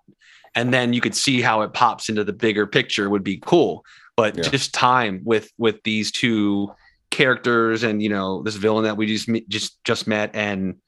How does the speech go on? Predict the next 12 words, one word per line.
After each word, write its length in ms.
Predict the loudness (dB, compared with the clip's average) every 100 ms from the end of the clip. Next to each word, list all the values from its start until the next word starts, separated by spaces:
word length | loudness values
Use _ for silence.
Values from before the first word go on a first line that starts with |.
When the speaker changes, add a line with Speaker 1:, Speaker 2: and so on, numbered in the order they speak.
| _ _ _ _ _ _ -4
Speaker 1:
um, 400 | -2 0 -2 -2
it's, 200 | -4 -4
it 220 | -6 -8 0
seems 300 | 2 4 4
like 140 | 2
the 80 | 2
show 280 | 2 2 2
could 140 | 0
get, 180 | 0 2
like, 160 | 0
really 260 | 2 2 2
weird, 440 | 0 0 -2 -6